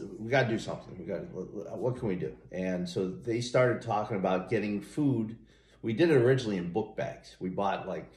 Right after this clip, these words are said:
I think, a hundred book bags. And every Friday,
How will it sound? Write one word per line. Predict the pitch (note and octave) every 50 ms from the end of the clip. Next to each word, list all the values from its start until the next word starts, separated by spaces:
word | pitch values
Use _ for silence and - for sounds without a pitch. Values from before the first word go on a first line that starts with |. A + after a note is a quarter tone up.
| - -
I |
think, | - - A2+ F#2+ F2
a | D#2+
hundred | - - - A#2+ A#2+ C3 C3 A#2+ F#2
book | F#2+ F#2 - - -
bags. | E2+ D#2+ D#2+ D#2+ F2 F2 - - _ _ _ _ _ _ - - - - _ _ _ _ -
And | - F#2+ G2 F#2+ F#2+ F#2+ F#2 F#2 F#2 F#2 F2+ F2 - - - - - - G#2
every | G#2 G#2 A2+ B2
Friday, | A#2 - - - - A2 G#2 F#2+ F#2 F#2+ F#2 F#2 F#2 F2+ F2+ F#2 -